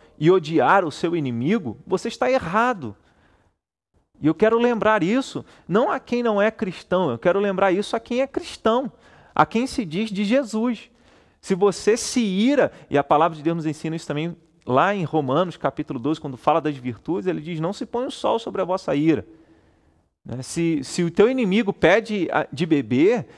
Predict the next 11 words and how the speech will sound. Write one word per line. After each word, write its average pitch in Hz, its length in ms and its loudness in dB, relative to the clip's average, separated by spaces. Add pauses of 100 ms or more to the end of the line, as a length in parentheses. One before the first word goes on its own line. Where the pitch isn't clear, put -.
(100)
pede 165 220 2
de 180 60 -16
comer, 180 640 -2
dê 135 320 0
a 247 160 0
ele. 226 360 -2 (760)
Né? 147 200 -16 (200)
Em 143 120 2
outras 220 340 0
palavras, 165 560 2
seja 220 640 0